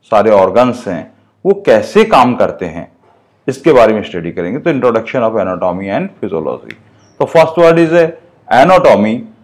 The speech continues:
the step-, study of the structure of human body, पूरी शरीर की संरचना के बारे में जानकारी होना।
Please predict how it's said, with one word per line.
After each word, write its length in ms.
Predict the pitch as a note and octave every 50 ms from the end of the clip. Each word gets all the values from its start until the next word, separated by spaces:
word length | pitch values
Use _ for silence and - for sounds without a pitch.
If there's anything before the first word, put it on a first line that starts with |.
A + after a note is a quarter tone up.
| _ _ A#2+
the 100 | C3 C3
step-, 520 | - - - - G3 F3+ F3+ - - - - _ _ _ _ _ _ _ _ _ _ _ -
study 440 | A2+ - - - E3+ E3+ F3 F#3 F3+ E3
of 80 | D3+ D3 E3+
the 80 | E3 D#3+
structure 540 | - - - - E3 D#3+ - - F3+ E3+
of 120 | D#3+ D#3+ D3+ C3 - B2
human 320 | C3 C3 B2+ A#2+ A#2+ A#2 A#2
body, 240 | A2+ A2 B2+ C#3+ D#3 - - _ _ _ _ -
पूरी 220 | E3 F3+ F#3 F3
शरीर 300 | F3+ - D3 C3 B2+ A#2+
की 120 | A2+ B2 G#2
संरचना 360 | A2+ G#2 F#2+ F#2 F#2+ G2 G2
के 160 | G2 - B2
बारे 260 | A#2+ A#2+ A#2+ B2+ C#3
में 120 | C#3+ C#3+ C#3
जानकारी 400 | C#3 C3+ C#3+ C#3 D3+ D3 D#3 D#3+
होना। 420 | D#3 D#3+ E3+ E3+ F3+ - -